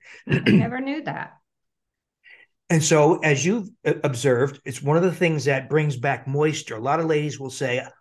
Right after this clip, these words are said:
Speaker 1: "I don't need, uh, s-, uh, moisturizing cream anymore. I, my skin, I know I don't need to use hand cream anymore. You know, I live in Wisconsin, where it's cold and dry, and my hands are moist."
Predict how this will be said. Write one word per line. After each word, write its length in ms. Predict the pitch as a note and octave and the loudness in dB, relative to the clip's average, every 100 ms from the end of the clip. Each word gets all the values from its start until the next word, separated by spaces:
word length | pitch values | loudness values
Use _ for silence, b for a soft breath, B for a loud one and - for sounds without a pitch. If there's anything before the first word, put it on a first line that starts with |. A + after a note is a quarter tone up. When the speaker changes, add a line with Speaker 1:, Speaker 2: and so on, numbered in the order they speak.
| - | -2
Speaker 1:
"I 80 | |
don't 180 | F#3 G#3 | 0 0
need, 280 | F#3 F#3 E3+ | -2 -2 0
uh, 40 | |
s-, 260 | E3+ E3+ - - | 0 -2 -6 -4
uh, 240 | D#3+ D#3+ | -2 -2
moisturizing 720 | E3 A3 B3 - F3 B2+ B2 | -4 -4 -6 -6 -6 -4 -8
cream 260 | - B2 A#2 | -6 -6 -6
anymore. 500 | A2 G2+ F#2+ - - _ b b b b | -10 -14 -16 -18 -20 _ b b b b
I, 100 | C#3 | -2
my 180 | C#3+ C3+ | 2 2
skin, 320 | C#3 G3 - B B - | 2 0 -4 B B 0
I 100 | E3+ | 4
know 160 | D3 | 4
I 140 | C3+ G#3 | 4 4
don't 280 | F3+ C3+ | 2 -2
need 180 | C#3+ C#3+ | -4 -4
to 60 | D3 | 0
use 180 | E3 E3 | -2 0
hand 260 | G3+ F4 | -2 -4
cream 240 | F#4 G3 C3+ | -6 -6 -4
anymore. 440 | B2 A#2 G2 - - b b - | -6 -8 -12 -14 -20 b b 0
You 60 | |
know, 60 | D#3+ | 4
I 20 | |
live 120 | D#3 D3 | 6 4
in 100 | C3+ | 2
Wisconsin, 420 | - D#3+ F3 C3+ | 0 2 0 0
where 80 | A2 | -6
it's 140 | G#2+ _ _ - | -8 _ _ 2
cold 240 | D#3+ C3+ | 4 4
and 100 | A#2+ | 2
dry, 520 | B2 F3 D#3 G#2 - b b b - | -2 -2 -4 -8 -14 b b b -4
and 360 | D3 D3 D3+ - - - - | 0 0 -4 -12 -20 -12 -4
my 120 | B2+ | -2
hands 260 | D#3 F3 | 0 0
are 60 | A#3 | 0
moist." 440 | F#4+ G#4 - - | 0 -2 -2 -8